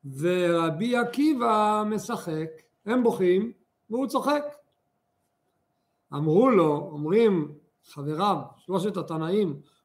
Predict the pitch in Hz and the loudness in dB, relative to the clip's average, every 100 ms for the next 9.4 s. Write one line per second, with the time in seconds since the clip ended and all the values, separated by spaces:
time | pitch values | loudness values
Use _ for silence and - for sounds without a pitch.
0 | - 165 190 240 220 190 175 165 170 220 | -4 2 4 6 4 4 2 0 -2 -2
1 | 254 190 131 - _ _ - 208 196 254 | -2 -4 -6 -14 _ _ 0 2 6 6
2 | 285 285 285 285 277 277 269 - 294 190 | 8 8 6 6 2 2 0 2 2 2
3 | 233 254 254 240 - 262 214 175 208 202 | 2 2 0 -2 -2 0 0 0 0 2
4 | 220 208 233 - 262 247 135 113 _ _ | 0 -2 -8 -2 -2 -2 -6 -10 _ _
5 | _ _ _ _ _ _ _ _ _ _ | _ _ _ _ _ _ _ _ _ _
6 | _ _ - 170 240 226 202 170 160 175 | _ _ 0 6 8 8 8 4 4 0
7 | 185 190 214 247 226 226 277 151 160 160 | -2 -4 -2 2 2 2 0 0 -2 -6
8 | 208 185 175 190 208 170 170 214 185 202 | -4 -2 0 0 0 -2 -2 -4 -2 -4
9 | 185 190 190 214 | -6 -4 -2 -2